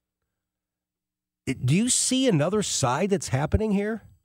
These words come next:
Reaching out to a New York Times reporter and, and, and, and being really cordial, no fake media, no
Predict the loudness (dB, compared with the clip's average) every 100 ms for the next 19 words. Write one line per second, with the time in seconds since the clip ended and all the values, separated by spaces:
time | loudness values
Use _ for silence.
0 | _ _ _ _ _ 2 2 2 2 2
1 | 2 0 0 2 2 2 0 -4 -2 0
2 | 0 0 -2 0 0 0 0 0 0 -2
3 | -4 -4 -2 0 0 -2 -2 -2 0 0
4 | 2 2 0 -6 _ _ _ _ _ _
5 | -2 0 2 -2 -4 -6 -2 0 0 0
6 | -2 -4 -2 -6 -6 _ _ _ _ _
7 | _ _ -2 0 -2 -6 0 0 0 0
8 | 2 2 0 0 0 0 0 -2